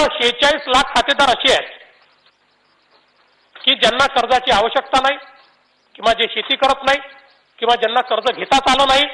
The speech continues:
किंवा ज्यांनी केवळ लँड होल्डिंग केलेलं आहे, शहरात राहतोय आणि इन्व्हेस्टमेंट म्हणून शेती घेतली आहे, अशा प्रकारचे जवळजवळ शेहेचाळीस लाख खातेदार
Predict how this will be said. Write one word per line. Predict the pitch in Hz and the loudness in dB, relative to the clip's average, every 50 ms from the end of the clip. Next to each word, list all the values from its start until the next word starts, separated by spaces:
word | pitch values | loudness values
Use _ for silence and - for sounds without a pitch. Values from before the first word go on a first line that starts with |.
| - - - - _ _ _ _ _ _ _ _ - - | -10 -18 -20 -20 _ _ _ _ _ _ _ _ -12 -6
किंवा | 233 226 247 269 262 240 | -2 2 2 2 2 2
ज्यांनी | 226 226 247 269 | 0 0 0 -2
केवळ | 254 - 240 233 262 277 294 294 - 185 185 | -2 0 2 2 4 4 2 2 0 -2 -2
लँड | 190 202 254 247 190 | 0 0 2 2 0
होल्डिंग | 247 254 254 285 269 | 0 0 0 0 0
केलेलं | 262 269 254 269 269 277 | 0 0 0 2 2 2
आहे, | 277 277 262 | 2 0 0
शहरात | - 220 214 220 254 262 - - | 0 2 2 2 2 2 2 0
राहतोय | 240 233 240 262 277 269 | 0 0 0 2 2 2
आणि | 262 240 233 247 262 247 214 214 | 4 2 2 0 -2 -2 -4 -4
इन्व्हेस्टमेंट | 208 220 247 247 247 - 277 262 | -2 0 -2 0 0 -2 -4 -2
म्हणून | 247 262 269 254 | -2 -2 -4 -4
शेती | - 254 247 - 269 | -6 -6 -4 -4 -2
घेतली | 247 262 262 262 269 277 | -2 -4 -4 -2 -2 0
आहे, | 285 277 285 - - - - - _ _ _ _ _ _ _ _ - _ _ _ _ _ _ _ _ - 170 | 0 -2 -4 -8 -20 -20 -20 -20 _ _ _ _ _ _ _ _ -20 _ _ _ _ _ _ _ _ -6 -4
अशा | - - 302 294 | 0 0 0 2
प्रकारचे | 302 285 262 - 277 262 - - 294 302 320 320 - - - - - - - _ _ _ _ _ 170 - | 2 0 0 2 0 0 0 0 2 2 2 2 0 -2 -10 -16 -20 -20 -20 _ _ _ _ _ -4 -2
जवळजवळ | 220 226 254 262 254 269 285 302 320 320 320 - - - - - - _ - | 0 2 2 2 2 4 4 4 2 0 -2 -6 -12 -16 -20 -20 -20 _ -14
शेहेचाळीस | - - - - 240 - - 196 214 208 - 254 | -10 -4 -2 0 0 2 2 0 0 0 0 0
लाख | 254 285 294 - - - | 0 2 0 0 0 -2
खातेदार | 233 254 254 240 247 220 - | 0 2 2 2 2 2 0